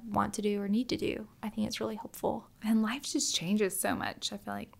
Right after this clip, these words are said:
Speaker 2: every three months. At least for us, it
Speaker 1: Mm-hmm.
Speaker 2: does.
Speaker 1: Mm-hmm. No, same,
Speaker 2: Yeah.
Speaker 1: same, same. Um, for real, thanks so much.
Speaker 2: Yeah, I love,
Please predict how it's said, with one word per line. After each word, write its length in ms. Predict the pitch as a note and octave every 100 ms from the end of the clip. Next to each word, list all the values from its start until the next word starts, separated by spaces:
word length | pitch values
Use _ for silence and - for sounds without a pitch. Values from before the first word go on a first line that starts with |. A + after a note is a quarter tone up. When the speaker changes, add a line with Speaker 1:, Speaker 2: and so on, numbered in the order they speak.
| -
Speaker 2:
every 200 | G3 G3
three 200 | F#3 F#3+
months. 460 | F#3+ F#3+ - - - - - - - - - - -
At 60 |
least 220 | G3 F#3+ -
for 80 |
us, 300 | F3 F#3+ - - - -
it 120 | F#3+
Speaker 1:
Mm-hmm. 80 | G#3+
Speaker 2:
does. 420 | G3 F#3+ F#3 - - -
Speaker 1:
Mm-hmm. 360 | G#3 G3 F#3+ F#3 F#3+
No, 220 | G3 F#3+ F#3+ -
same, 440 | - - - G#3
Speaker 2:
Yeah. 220 | B3+ A#3+
Speaker 1:
same, 160 | A#3 G3+
same. 320 | - - G#3 - - - - -
Um, 480 | A#3 G#3+ G3 F#3+ - - -
for 160 | - C4+
real, 140 | C4+
thanks 280 | C4 A#3+ B3+
so 120 | D4+
much. 560 | A3 F3+ F#3 - - -
Speaker 2:
Yeah, 120 | A#3+ D#4
I 160 | E4+ C#4+
love, 260 | C#4+ C#4+